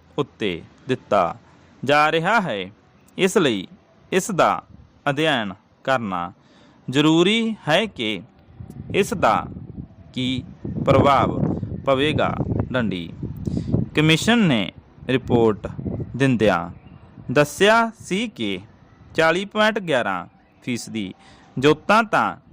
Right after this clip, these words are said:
ਇੱਕ ਏਕੜ ਤੋਂ ਘੱਟ ਹਨ, ਜਦ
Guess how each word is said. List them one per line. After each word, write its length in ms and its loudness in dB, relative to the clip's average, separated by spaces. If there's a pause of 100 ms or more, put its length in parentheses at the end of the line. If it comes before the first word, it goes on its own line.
(160)
ਇੱਕ 320 -8 (320)
ਏਕੜ 360 0
ਤੋਂ 280 -2 (340)
ਘੱਟ 300 0
ਹਨ, 420 -4 (540)
ਜਦ 300 2